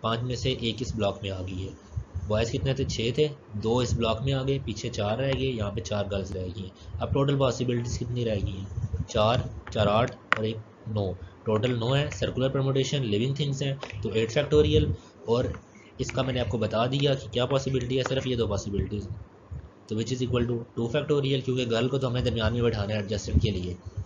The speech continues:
तो two factorial सिर्फ boys आगे पीछे हो सकते हैं। तो total number of ways क्या आ गए, एट factorial ये वाला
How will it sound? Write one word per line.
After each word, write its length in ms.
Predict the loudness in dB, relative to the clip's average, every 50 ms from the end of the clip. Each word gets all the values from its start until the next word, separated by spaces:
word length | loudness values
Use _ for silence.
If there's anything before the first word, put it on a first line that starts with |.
| -12 -12 -8 -6
तो 80 | -4
two 140 | -2 -2 -2
factorial 440 | 0 0 0 2 2 2 2 2 0
सिर्फ 260 | 0 0 0 0 0
boys 340 | 0 0 0 2 2 2 0
आगे 160 | 0 -2 -2
पीछे 260 | -6 -8 -8 -6 -6
हो 60 | -6 -6
सकते 300 | -8 -10 -12 -10 -8 -8
हैं। 120 | -6 -6 -6 -8 -8 -10 -16 -14 -8 -4
तो 120 | -2 0
total 340 | 2 2 2 2 2 2 2
number 260 | 2 2 2 2 2
of 60 | 2 2
ways 200 | 0 0 0 2
क्या 160 | 2 4 4
आ 40 | 4
गए, 140 | 4 2 2 2 2 2 2 2 2 -2 -2 -4 -10 -8 -2 0
एट 180 | 0 2 2
factorial 560 | 0 0 2 2 2 4 4 4 4 2 2 0 -4 -8 -12 -14 -14 -10 -6 -4
ये 80 | 0
वाला 240 | 2 2 2 2 2